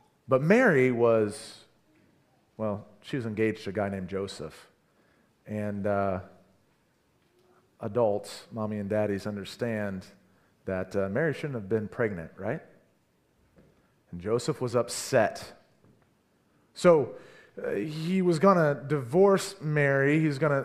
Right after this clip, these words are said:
cut off their engagement, but the Lord said, "No, no, no, it's okay." Well, there's also this guy way over in Rome, and actually years earlier had said, "There's gonna be a census of the whole world. I wanna know how big my kingdom is."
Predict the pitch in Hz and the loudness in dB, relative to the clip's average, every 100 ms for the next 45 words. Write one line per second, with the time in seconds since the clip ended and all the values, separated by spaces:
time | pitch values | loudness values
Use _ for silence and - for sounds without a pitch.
0 | - - 170 160 160 151 143 135 160 190 | -2 4 6 6 4 -2 -2 2 4 4
1 | - 156 131 151 147 160 160 156 160 151 | 4 -2 2 2 2 -2 0 -2 -2 0
2 | 175 175 139 117 110 120 120 107 - 202 | 0 0 -2 -4 -4 -4 -4 -6 -6 -10
3 | - - _ _ _ _ _ _ _ _ | -12 -20 _ _ _ _ _ _ _ _
4 | _ _ _ _ _ _ _ _ _ - | _ _ _ _ _ _ _ _ _ -8
5 | 107 107 101 - - _ 110 104 127 131 | -2 -2 -2 -8 -20 _ -6 2 2 2
6 | 123 107 107 117 113 110 101 104 113 151 | -2 -2 4 6 6 4 0 0 2 2
7 | 123 113 107 95 - - - _ _ _ | 4 2 0 -6 -8 -20 -20 _ _ _
8 | _ - 120 107 113 120 107 95 90 - | _ -12 -8 -4 -2 0 -2 -6 -12 -20
9 | _ _ _ 104 117 135 123 98 107 131 | _ _ _ -6 -4 -4 -6 -8 -6 -4
10 | 127 - 113 147 107 107 104 - 113 113 | -4 -4 -2 0 0 -2 -4 -2 -2 -2
11 | 123 120 117 - - 165 - 147 120 117 | -4 0 0 0 -2 -2 -2 -4 -4 -2
12 | 113 113 151 127 113 139 135 113 127 131 | -2 2 2 2 0 2 4 4 2 2
13 | 135 127 147 120 156 151 139 127 - 202 | 2 4 4 4 0 2 2 0 0 0
14 | 190 160 127 117 113 | 4 4 4 -2 -2